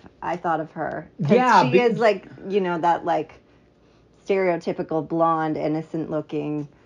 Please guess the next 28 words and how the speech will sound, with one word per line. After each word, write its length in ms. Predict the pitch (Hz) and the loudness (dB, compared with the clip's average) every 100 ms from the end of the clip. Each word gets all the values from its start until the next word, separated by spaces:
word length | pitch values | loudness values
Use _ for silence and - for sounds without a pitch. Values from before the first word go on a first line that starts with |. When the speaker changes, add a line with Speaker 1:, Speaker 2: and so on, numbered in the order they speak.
| _ _ _ - | _ _ _ -8
Speaker 1:
but 320 | 175 - 156 | -6 -6 -8
deadly 560 | - - - 127 139 - - | -4 -4 -6 -8 -8 -12 0
Speaker 2:
Well, 160 | 208 | 0
Speaker 1:
kind 20 | |
Speaker 2:
she 140 | - 240 | 2 -2
Speaker 1:
of 60 | |
thing. 80 | - | 0
Speaker 2:
also, 540 | 285 330 - 302 208 190 | 0 0 0 0 0 -4
she 180 | - | -6
also 240 | 247 262 254 | -6 -2 -2
has 120 | 202 | -2
a 60 | 180 | -4
similar 540 | - 202 196 190 185 | 2 2 4 4 4
level 540 | 156 160 147 151 151 - | 2 2 2 2 0 -2
of 600 | 127 123 123 117 117 104 _ _ _ | 0 2 4 2 -2 -8 _ _ _
annoyance 520 | 170 156 185 220 202 170 | 0 4 6 4 2 -2
and 120 | 147 | -2
frustration 1000 | 139 - - 196 226 - 143 113 107 107 _ _ _ _ _ _ | -4 -4 0 0 0 -4 -4 -2 -4 -8 _ _ _ _ _ _
by, 440 | 135 160 151 160 160 | -2 2 2 2 -6
with 300 | 147 156 120 | -2 -2 0
being 240 | 165 170 | 0 -2
perceived 680 | - 151 147 180 185 151 120 | 0 -2 -2 -2 -2 -2 -4
by 180 | 139 120 | -2 -2
how 180 | 107 123 | 0 -2
she 200 | 117 120 | -2 -8
looks. 760 | 117 196 - - - - - - _ - | 2 2 2 -8 -20 -20 -20 -20 _ -10
Speaker 1:
Mm-hmm. 360 | 208 190 165 175 | -8 -6 -10 -8
Speaker 2:
Like, 480 | 143 123 110 - - | -4 -2 -4 -12 -20